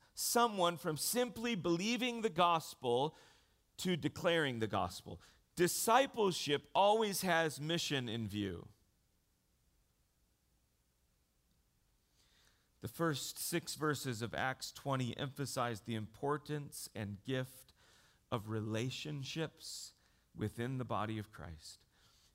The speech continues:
Meaningful relationships will encourage us when we are weak, and they will push us toward maturity in our faith.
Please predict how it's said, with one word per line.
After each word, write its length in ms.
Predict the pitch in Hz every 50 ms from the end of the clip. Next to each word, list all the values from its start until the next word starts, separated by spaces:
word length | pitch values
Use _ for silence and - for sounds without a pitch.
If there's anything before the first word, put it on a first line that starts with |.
| _ -
Meaningful 720 | - 123 151 170 190 208 214 226 226 220 - - 226 220
relationships 920 | 214 202 180 156 143 135 143 139 - - 139 139 - - 151 - - - 127
will 140 | 127 120
encourage 560 | 120 110 104 - - - 190 190 202 190 160 190
us 180 | 185 - -
when 140 | 143 139 131
we 100 | 127 120
are 100 | 107 104
weak, 480 | 95 107 147 196 240 226 - - - - _ _ _ _ _ _ _ _ _ _ _ _ _ _ _ _ _ _ _ _ _ -
and 140 | 117 117 120
they 80 | 127
will 160 | 117 117 110 -
push 340 | - - - 165 156 -
us 140 | 135 120 -
toward 260 | - - 120 113 104
maturity 680 | 101 98 92 - - - 113 117 113 113 113 110 113 113 110 _ _ _ _ _ _ -
in 100 | - 104
our 160 | 95 87 87 87 - -
faith. 200 | - - 78